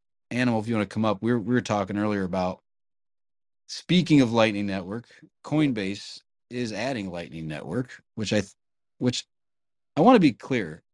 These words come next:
I don't think the Lightning Network itself is, like, some sort of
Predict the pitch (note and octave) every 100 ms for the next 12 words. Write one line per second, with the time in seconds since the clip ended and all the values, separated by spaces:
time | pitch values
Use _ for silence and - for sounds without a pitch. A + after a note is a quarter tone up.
0 | - C3+ A3+ A#3 G#3+ D#3+ A#2 A#2 A#2 A2
1 | G2+ F#2+ F#2 - F#2+ - - A2 G2 F#2+
2 | E2+ F2 F2 D#2+ - _ _ _ _ -
3 | - A2+ G2 - G2+ F2 D#2+